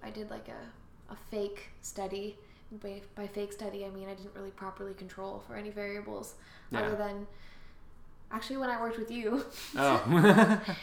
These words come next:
Speaker 2: <laughs>
Speaker 1: I did two weeks where I wore the same outfit on the same day. And then I didn't wear makeup the first week, and I did wear makeup the second week. And I kept track of how many times, like, people randomly talked to me. And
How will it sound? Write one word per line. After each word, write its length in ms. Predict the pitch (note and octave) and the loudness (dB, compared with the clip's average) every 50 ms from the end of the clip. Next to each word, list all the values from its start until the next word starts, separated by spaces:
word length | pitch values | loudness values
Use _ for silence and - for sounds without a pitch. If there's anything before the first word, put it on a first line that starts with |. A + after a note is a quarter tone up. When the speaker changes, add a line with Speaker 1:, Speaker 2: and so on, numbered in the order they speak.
| F3+ | -6
Speaker 2:
<laughs> 240 | D#3+ - - E3 - | -6 -6 -6 -4 0
Speaker 1:
I 80 | A#3 B3 | 0 2
did 160 | B3+ C4 A#3 | 2 2 0
two 180 | - C4+ C4+ A#3+ | -2 -2 -2 -2
weeks 360 | A3 A#3 B3+ G3+ G3 - - - | 0 0 -2 -2 -2 -4 -8 -4
where 200 | A#3+ A#3+ A#3 A3 | 0 2 4 4
I 60 | A3 | 4
wore 120 | A3+ A#3 A#3 | 2 0 0
the 100 | A#3+ A#3+ | 0 -2
same 240 | - A3 G#3+ A3+ A3 | -2 -2 -2 -2 -2
outfit 460 | G3 G3+ G3+ G3+ - A#3+ B3+ C4+ - - - | -2 -2 -2 -2 -2 -2 -2 -2 -4 -4 -4
on 120 | G#3+ G#3 | -4 -2
the 80 | G#3 G#3 | -2 -4
same 260 | - A3 G#3+ G#3 G#3 | -2 -4 -4 -2 -2
day. 340 | G3+ F#3 F#3+ G#3 B3 D4+ - - - - - - - - - - - - - - - - - | -2 -2 -2 0 -2 -2 -4 -6 -14 -20 -20 -20 -20 -20 -20 -18 -18 -18 -18 -18 -16 -10 -4
And 180 | A3+ A3+ A3+ A3 | -2 -2 0 0
then 300 | A3 G#3+ G#3+ G#3+ G#3+ A3 - - - - - - - | 0 0 0 -2 -4 -6 -10 -14 -18 -16 -16 -8 -2
I 80 | - G#3 | -2 0
didn't 220 | G#3+ A3 A3+ A3+ | 0 0 -2 0
wear 140 | A#3 A#3+ A#3+ | 0 0 0
makeup 320 | A#3+ A#3+ A#3+ A#3+ B3+ B3+ | 2 0 0 0 -2 -2
the 60 | - G#3+ | -4 -6
first 260 | - G#3+ G#3 G#3 - | -4 -4 -4 -4 -4
week, 280 | B3 B3 C4 C4+ C4+ - | -4 -4 -4 -4 -6 -6
and 100 | G#3 G#3 | -6 -6
I 80 | G3 F#3+ | -4 -4
did 160 | F#3 G#3 G3+ | -2 -4 -2
wear 140 | G#3 A3 A3 | -2 -2 -2
makeup 280 | A3 A3 G#3+ G#3+ A3+ - | -2 -4 -4 -6 -6 -6
the 80 | G#3 | -6
second 300 | G3+ - G3+ G3 A3+ A3+ | -8 -6 -6 -6 -6 -6
week. 220 | A#3 A#3+ C4 C#4 - - - - - - - | -4 -2 -4 -4 -4 -4 -6 -6 -4 0 0
And 80 | A#3+ | 2
I 80 | A#3 A#3 | 2 2
kept 300 | G#3+ - C4 B3+ B3+ - | 2 4 2 2 2 0
track 320 | - G#3 F#3+ G3+ A3+ - - | -4 -2 0 0 0 0 0
of 80 | A#3+ A#3+ | -2 -2
how 180 | A#3+ A#3+ A3+ G#3+ | 0 2 2 2
many 200 | A3+ A3+ A3+ A#3 | 2 0 -2 -4
times, 540 | A3 A3+ G#3 G3 G3 G3+ G#3+ A3 A3+ B3+ B3+ - - - - - - - - | -4 -4 -2 -2 -2 -2 -2 -2 -2 -2 -4 -6 -10 -14 -16 -16 -16 -14 -8
like, 340 | - G#3+ F#3+ F#3+ - - - | -4 -4 -4 -4 -6 -12 -12
people 340 | - A#3 A3 A3 A3+ A3+ - | -6 -6 -4 -2 0 0 0
randomly 460 | G3 F#3+ G3 G#3 G#3+ A3 G#3+ A3 G#3 | 0 0 -2 -2 -2 -2 -2 -4 -4
talked 320 | G3+ - G3+ - F#3 - - | -4 -6 -8 -12 -12 -10 -8
to 80 | B3 | -6
me. 300 | A#3+ A#3+ B3 C4 C#4+ E4 - - - - D#3 | -4 -4 -4 -4 -4 -6 -10 -10 -4 -2 4
And 360 | F3+ A3+ A3 A#3 A#3 B3 B3+ | 4 4 4 4 2 6 10